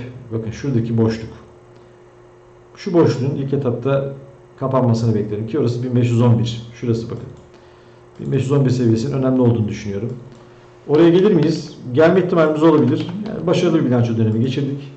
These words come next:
Burada özellikle küresel anlamda risk iştahı imkan verirse oraya doğru bir hareket bekliyorum ama ilk etapta şu üçgeni taşmasını lazım, görmemiz lazım.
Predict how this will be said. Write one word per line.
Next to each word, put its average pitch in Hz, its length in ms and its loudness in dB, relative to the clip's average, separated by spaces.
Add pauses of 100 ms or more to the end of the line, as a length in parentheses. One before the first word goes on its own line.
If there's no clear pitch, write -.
(120)
Burada 135 160 -4
özellikle 135 400 0
küresel 131 320 -2
anlamda 117 380 2
risk 120 200 -4
iştahı 117 380 0
imkan 117 360 2
verirse 123 320 2 (680)
oraya 151 180 4
doğru 131 60 4
bir 123 60 4
hareket 117 300 2
bekliyorum 208 320 4
ama - 120 0 (100)
ilk 196 180 -2
etapta 165 360 2
şu - 140 -2
üçgeni 160 340 0
taşmasını 143 520 2
lazım, 110 300 2 (140)
görmemiz 104 400 2
lazım. 95 260 -10